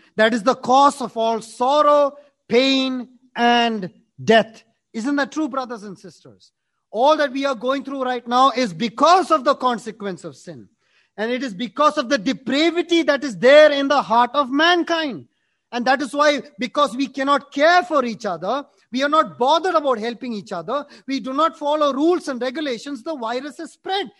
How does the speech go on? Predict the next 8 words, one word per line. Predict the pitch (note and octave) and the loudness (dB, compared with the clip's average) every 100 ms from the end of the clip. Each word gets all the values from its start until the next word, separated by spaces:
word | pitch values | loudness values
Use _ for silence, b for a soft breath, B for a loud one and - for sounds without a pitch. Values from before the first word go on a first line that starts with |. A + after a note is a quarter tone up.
| b - | b -10
And | C4+ | -8
imagine | C4 B3 C#4 D#4+ C#4+ E4+ | -6 -6 -4 -4 -4 -6
the | D4+ | -6
number | B3 A3+ A#3 C4+ D4+ D#4 | -6 -4 -2 -2 2 2
of | D4+ A#3+ F3 | 2 -2 -8
loss | G#3 G#3+ C4+ C#4+ - - | -6 -2 0 -2 -6 -14
of | G3+ - | -14 -10
life | G#3 B3+ C4 | -6 -4 -6